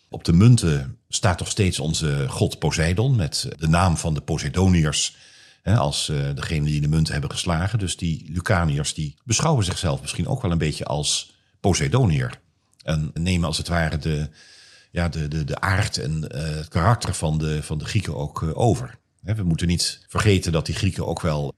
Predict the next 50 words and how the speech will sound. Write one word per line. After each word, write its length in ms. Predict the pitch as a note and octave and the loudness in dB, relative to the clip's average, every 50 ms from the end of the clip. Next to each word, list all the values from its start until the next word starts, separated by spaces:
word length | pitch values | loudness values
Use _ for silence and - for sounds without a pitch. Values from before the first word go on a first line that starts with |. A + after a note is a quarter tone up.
| _ _ | _ _
ja, 240 | - - - D#2+ D2+ | -10 -6 -4 -4 -4
een 60 | - | -4
soort 180 | - D#2+ D2 - | -4 -4 -2 0
voorbeeld 420 | - A#2+ A#2 A2 F#2 E2 D2+ C#2+ | 2 4 4 4 4 4 2 2
waren 320 | - D2+ D2 D2 D2 D#2+ | 0 0 0 0 -2 -4
voor 160 | - E2 D#2 C#2 | -6 -6 -6 -6
die 200 | C2+ D2+ D2+ C#2+ | -6 -6 -4 -4
lokale 380 | E2 D#2+ - G2 E2+ E2 D2 | -2 0 0 2 2 2 0
volkeren 500 | - - - - - - - E2 E2 D#2+ | -2 -2 -4 -6 -6 -4 -2 0 0 2
die 140 | D2 E2 D#2+ | 2 2 2
daar, 380 | D2+ D#2 D2+ D2+ D2 C#2+ D2 C#2+ | 2 2 2 2 0 0 -2 -2
eh, 160 | C#2+ D2 C#2+ | -2 -4 -4
opeens 340 | B1+ - E2+ D2+ D2 C#2 - | -4 -2 -2 -2 -2 -2 0
kennis 280 | - F#2 D#2+ D#2+ - | 0 0 0 0 0
maakten 300 | D2+ D#2+ D2 C#2+ - D#2 | 0 -2 -2 -2 -4 -6
met 100 | D2 - | -6 -6
die 120 | - - - - - | -6 -8 -12 -12 -16
verheven 440 | - - - - F2+ F#2 F2 - D#2+ | -18 -14 -6 0 2 2 2 2 0
cultuur, 460 | - - - - G#2+ G2+ E2+ E2 D#2 | -2 -4 -2 2 2 2 2 2 0
met 100 | D#2+ C#2+ | -2 -2
die 100 | - D2+ | -4 -4
prachtige 440 | - - G#2 - - - - - D#2+ | -2 -2 -2 -2 -4 -6 -6 -4 -2
uniformen, 540 | D#2 F2 F2 E2 - F2+ E2 D#2 D#2+ D#2 D2 | 0 0 0 0 0 0 0 0 0 0 -2
met 100 | D2 C#2 | -4 -4
die 80 | D2+ | -6
prachtige 360 | - - G2 - - - D2 | -4 -4 -4 -4 -4 -6 -6
helmen. 420 | D2 - E2 F2 E2+ E2+ F#2 G2 - - - - - _ _ | -4 -2 0 0 0 2 0 0 -2 -6 -14 -20 -20 _ _
Hè, 100 | - G2+ | -2 0
dat, 300 | A2 G2+ E2 D#2+ - - E2+ | 0 0 0 0 -2 -2 -2
eh, 140 | D#2+ D#2 D2+ | -2 -2 -2
gingen 260 | - G2 F2+ E2+ E2 | 0 0 0 0 0
ze 100 | - D#2 | 0 0
nabootsen. 760 | D2 D#2 D#2 F2 G2 F#2+ F2+ F#2+ F#2 F#2+ F#2+ - - C3+ B2+ | 0 2 2 2 0 0 0 0 0 0 0 0 0 0 0
En 260 | A2 G#2 E2+ E2+ - - - _ _ _ _ _ | 0 0 -2 -2 -4 -6 -12 _ _ _ _ _
toen 140 | - F#2+ F2 | 0 2 2
zij 140 | F#2+ F2+ | 4 4
dan 120 | D#2+ E2 E2+ | 4 2 2
eenmaal 280 | - F#2 F2+ E2 D#2+ | 2 2 2 4 4
de 60 | D#2 D#2+ | 4 4
macht 220 | G2 A2 - - | 2 2 2 0
hadden, 320 | - D2 - - G#2 B2 - | 0 0 0 0 0 -2 -2
gingen 240 | - - C#3 C#3 A#2+ | -2 2 4 4 4
ze 100 | F#2+ F#2 | 4 2
zich 200 | F#2 G#2+ - - | 0 0 0 0
ook 120 | - C3 | 0 0
wel 100 | - G#2+ | 0 2
een 80 | G2 G2 | 2 2
beetje 260 | G2 A2+ G2+ - - | 2 2 2 0 -2
Grieks 440 | F2 - - A#2 A#2 A2+ - - - | -4 -2 -2 0 0 0 0 -4 -4
gedragen. 680 | - - - D#3 - E3 D3+ B2+ D#2+ - - - - | -4 -2 -2 2 2 4 4 4 2 0 -2 -8 -10